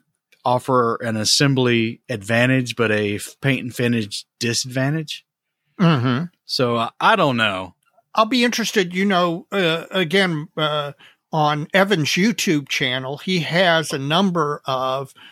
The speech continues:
Speaker 2: YouTube videos specifically on different metal tracks or different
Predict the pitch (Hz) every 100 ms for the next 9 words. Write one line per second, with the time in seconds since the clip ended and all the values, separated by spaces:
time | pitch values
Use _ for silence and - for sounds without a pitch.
0 | - _ - 147 190 220 - 175 151 131
1 | 160 147 147 139 147 147 - _ _ -
2 | - - 156 220 185 202 - 165 156 156
3 | 175 165 151 147 - _ _ _ _ -
4 | - 175 170 165 156 151 _ _ _ -
5 | 147 147 160 165 151 - - 156 160 156
6 | - - - 156 143 123 160 - 151 139